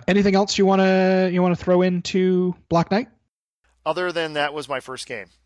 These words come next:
Speaker 2: I've ever, I ever got. And I
Speaker 1: Oh.
Speaker 2: still have it.
Speaker 1: Fair. So it's the first game that you purchased, and it's, and the exact one that you have is still downstairs.
Speaker 2: It's still downstairs in spot number one, specifically for that reason.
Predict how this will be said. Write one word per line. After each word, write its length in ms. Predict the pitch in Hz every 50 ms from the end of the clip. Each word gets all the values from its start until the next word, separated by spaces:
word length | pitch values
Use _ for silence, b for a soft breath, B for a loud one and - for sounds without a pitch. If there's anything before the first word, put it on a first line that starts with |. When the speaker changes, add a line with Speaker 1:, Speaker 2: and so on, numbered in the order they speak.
| _ _ _ -
Speaker 2:
I've 140 | 117 107 110
ever, 240 | 107 101 98 98 _ -
I 120 | 120 107
ever 220 | 101 101 104 101 95 _ _ _ _
got. 260 | - 110 95 87 - _ _ _ _ _ _ _ -
And 80 | 113 107
I 40 |
Speaker 1:
Oh. 100 | 107 147
Speaker 2:
still 120 | - 110 98
have 200 | 98 98 92 90
it. 100 | - - _ _ _ _ _ _ _ _ _ _ _
Speaker 1:
Fair. 260 | _ - 135 143 147
So 220 | - - 180 170 160
it's 180 | 151 147 -
the 100 | - 165
first 360 | - - 175 190 220 240 -
game 240 | - 202 185 170 160
that 100 | 156 143
you 320 | 139 139 139 139 135 135 - _ _ _ -
purchased, 500 | - 165 147 - - 104 92 - - - -
and 100 | 131 127
it's, 280 | 120 120 - - - -
and 180 | 143 135 131 123 110
the 140 | - 165 151
exact 420 | 143 131 120 165 170 175 170 -
one 180 | 156 170 170 160
that 80 | 156 151
you 80 | 151 147
have 160 | 147 143 123
is 80 | 117 -
still 160 | - 135 127
downstairs. 520 | 127 123 120 113 117 131 120 90 90 - _ _ _ _ _ _ _ _ _ _ _
Speaker 2:
It's 140 | - 127 -
still 200 | - - 143 147
downstairs 720 | 151 156 151 147 - - 147 143 143 143 147 147 143 135
in 200 | - - 135 127
spot 360 | - - - - 127 117 -
number 220 | - 123 120 120 120
one, 280 | 117 120 113 98 90 85 _ _ _ _ _ _ _ -
specifically 600 | - - - 135 - - 147 139 151 127 143 143
for 140 | - - 135
that 180 | 131 131 123
reason. 300 | 123 123 120 104 107 95